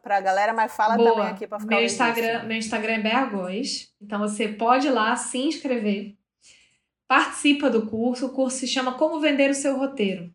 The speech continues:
Speaker 2: E aí nesse curso eu vou te ensinar tudo de mercado audiovisual que as pessoas têm medo de perguntar. E têm medo de falar também.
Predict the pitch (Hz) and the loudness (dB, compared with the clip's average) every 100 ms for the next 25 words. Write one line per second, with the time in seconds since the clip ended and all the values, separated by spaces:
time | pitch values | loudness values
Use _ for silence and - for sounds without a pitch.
0 | _ - - - - 262 311 466 359 339 | _ -20 -20 -10 0 4 4 2 -2 -2
1 | - 302 285 - 233 226 247 262 277 277 | 0 0 0 -2 -2 0 0 0 -2 -4
2 | 269 277 294 285 339 415 466 370 359 294 | -2 -2 -2 -2 0 2 2 0 -2 -2
3 | 311 311 277 285 269 254 226 247 262 247 | 0 0 -2 -4 -2 0 0 -2 -4 -6
4 | 240 240 247 240 254 247 233 233 269 254 | -8 -6 -6 -4 -4 -4 -4 -6 -6 -6
5 | 254 302 - - - _ _ _ _ 214 | -6 -8 -8 -10 -10 _ _ _ _ -6
6 | 220 220 240 254 254 - - 359 330 339 | -2 2 2 2 -2 0 2 4 2 0
7 | 359 - - | -4 -8 -14